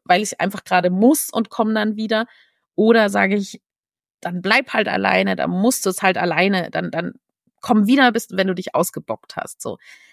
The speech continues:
Ja, dann ist es eher, dann ist es eine strafende Haltung, ähm, die überhaupt nicht hilfreich ist für die Emotionsregulation.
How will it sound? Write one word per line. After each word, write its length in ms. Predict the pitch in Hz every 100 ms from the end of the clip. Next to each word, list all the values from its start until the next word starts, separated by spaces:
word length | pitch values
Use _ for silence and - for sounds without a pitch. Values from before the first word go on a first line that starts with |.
| _
Ja, 180 | - 196
dann 180 | 202 202
ist 120 | 208
es 140 | 214
eher, 400 | - 202 190 185 -
dann 160 | 202
ist 120 | 226 196
es 120 | 190
eine 100 | 175
strafende 720 | - - 160 180 - 165 165
Haltung, 480 | 165 170 - 226 262 _ _ _ _ _ _ _ _ _ _
ähm, 360 | - 196 175 180 - - - _ 202
die 180 | 196
überhaupt 420 | 185 170 - 190 -
nicht 140 | 175
hilfreich 440 | 165 165 - 156
ist 160 | - -
für 120 | -
die 100 | 160
Emotionsregulation. 1200 | 170 160 - 151 160 - 147 160 - - 202 247